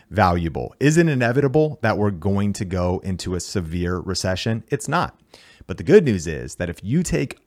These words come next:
action on what you've learned in the past two episodes on the Think Media podcast, you're gonna be better positioned to prosper. You're gonna be better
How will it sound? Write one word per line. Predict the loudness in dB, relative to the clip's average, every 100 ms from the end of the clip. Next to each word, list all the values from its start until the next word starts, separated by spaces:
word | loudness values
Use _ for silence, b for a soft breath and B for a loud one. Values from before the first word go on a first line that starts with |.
| _ -6
action | -2 0 -2 -8 -10 -8
on | -8 -4
what | 0 0 -2
you've | -6 -4
learned | 0 2 2 0
in | -4 -6
the |
past | -6 -8 -4 -4 -4 -10
two | -4 0 0 -2
episodes | -6 -6 -2 -2 0
on | -2
the | -6
Think | -4 -6 -2
Media | -2 -2
podcast, | -2 -2 -2 -2 -2 -2 -8 b b b
you're | -2
gonna | 0 0
be | -2
better | -6 -4 -2 -2 -2 _
positioned | -8 -4 -4 -4 -4 -4 -8 _
to | -12
prosper. | -2 0 0 -4 -10 -12 -12 B B B
You're | -2
gonna | 0
be | 0 -4
better | -6 -4 -2 -4 -8